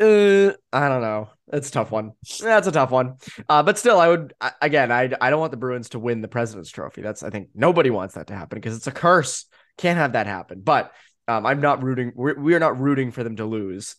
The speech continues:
Um, just to root for them to lose. Uh, but Connor, what is something that the Bruins should improve upon in your opinion?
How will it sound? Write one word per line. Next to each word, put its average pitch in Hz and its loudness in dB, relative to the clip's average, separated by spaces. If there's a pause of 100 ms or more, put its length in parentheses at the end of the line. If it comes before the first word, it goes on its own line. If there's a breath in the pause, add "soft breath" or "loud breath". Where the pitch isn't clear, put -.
Um, 92 -2 (180)
just - -14 (240)
to - -6
root 110 -6
for - -18
them 95 -14
to 92 -16
lose. 85 -12 (460 loud breath)
Uh, 110 4
but 262 4 (520)
Connor, 233 2 (440)
what 185 6
is 269 0
something 208 0
that 185 -6
the 160 -8
Bruins 160 -4
should 170 -2
improve 185 0
upon 113 -6
in 92 -14
your 87 -10
opinion? 85 -14